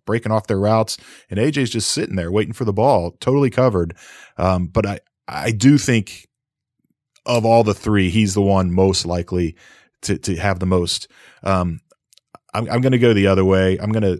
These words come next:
I'm gonna say touchdown. I'll run with, with, uh, I'll pass, I'm sorry, on touchdowns, and I'll boot takeaways. I mean, you get takeaways because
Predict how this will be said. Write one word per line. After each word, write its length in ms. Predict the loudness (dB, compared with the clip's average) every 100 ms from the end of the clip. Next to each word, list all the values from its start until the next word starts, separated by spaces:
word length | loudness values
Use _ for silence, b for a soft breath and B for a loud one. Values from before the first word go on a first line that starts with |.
| -6
I'm 100 | -6
gonna 140 | -4
say 160 | -4 -4
touchdown. 420 | -2 -4 -2 0
I'll 100 | 2
run 240 | 2 2
with, 200 | 0 -6 _ _ _ _ _ -10
with, 240 | -8 -8 -10
uh, 300 | -8 -6 -8 -14 _ _ -14
I'll 100 | -12
pass, 400 | -4 -2 -2 -2
I'm 120 | -8
sorry, 260 | -6 -6 -6
on 140 | -6 -4
touchdowns, 640 | -4 -2 -2 -2 -2 -8 B B B -4
and 80 | -2
I'll 100 | 0
boot 280 | 2 0 2
takeaways. 760 | -2 2 2 4 4 2 -2
I 60 | 0
mean, 120 | 2
you 100 | 4
get 160 | 2 2
takeaways 480 | 0 4 4 4 0
because 580 | 0 2 2 0 -4